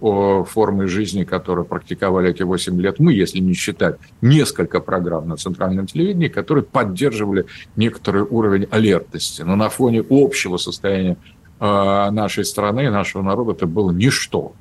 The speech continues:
То есть там кто-то сражался, где-то там Донбасс обстреливали, всем было безразлично. А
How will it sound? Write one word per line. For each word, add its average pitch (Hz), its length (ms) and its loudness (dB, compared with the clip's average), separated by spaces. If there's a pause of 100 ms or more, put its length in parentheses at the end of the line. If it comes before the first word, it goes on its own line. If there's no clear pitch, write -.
То - 80 -6
есть - 140 -8
там 113 160 -2
кто-то 156 240 -2
сражался, 107 640 -2
где-то 87 320 -6
там 76 240 -10
Донбасс 90 420 -2
обстреливали, 101 640 -4 (200)
всем 110 280 0
было 92 160 0
безразлично. 87 880 -2
А 101 320 0